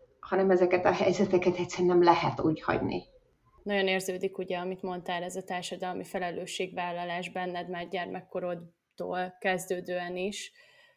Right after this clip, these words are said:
Speaker 2: Amikor készültem az interjúra, ö, megnéztem a ted videódat, ez egy kétezer-tizenkettes, ö, ted videó, ahol a, a társadalmi felelősségvállalás fontosságáról beszélsz.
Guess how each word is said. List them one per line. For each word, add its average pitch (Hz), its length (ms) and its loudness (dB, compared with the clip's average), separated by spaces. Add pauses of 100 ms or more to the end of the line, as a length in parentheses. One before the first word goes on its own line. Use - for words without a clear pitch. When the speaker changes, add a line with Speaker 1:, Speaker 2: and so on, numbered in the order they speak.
(180)
Speaker 2:
Amikor 175 360 -10
készültem 185 500 0
az 175 140 -4
interjúra, 175 640 0
ö, 190 520 -4
megnéztem 190 500 2
a 180 120 -2
ted 196 220 4
videódat, 180 600 2
ez 185 80 -2
egy 180 120 -4
kétezer-tizenkettes, 180 1400 -2
ö, 175 280 -2
ted 185 220 -4
videó, 220 280 0
ahol 175 180 0
a, 180 400 -6
a 170 340 -6
társadalmi 190 500 -4
felelősségvállalás 170 1300 -4
fontosságáról 170 920 -6
beszélsz. 185 720 -4